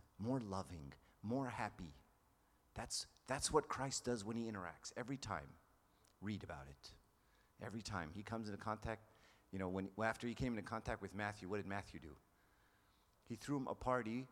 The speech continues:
with all the other tax collectors. It's like, "You guys gotta meet this guy." Right?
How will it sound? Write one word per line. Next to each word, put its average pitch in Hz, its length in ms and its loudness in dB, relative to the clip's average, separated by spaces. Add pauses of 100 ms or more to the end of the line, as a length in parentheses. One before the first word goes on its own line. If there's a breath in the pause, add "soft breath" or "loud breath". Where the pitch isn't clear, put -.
with 110 160 -4
all 127 220 6
the 120 140 0
other 110 240 2
tax 120 320 -2
collectors. - 640 -8 (520 soft breath)
It's - 100 -8
like, 101 120 -4
"You 117 80 -2
guys 113 160 2
gotta 98 180 0
meet 104 160 -4
this - 140 -4
guy." 73 260 -10 (2250)
Right? 98 200 -2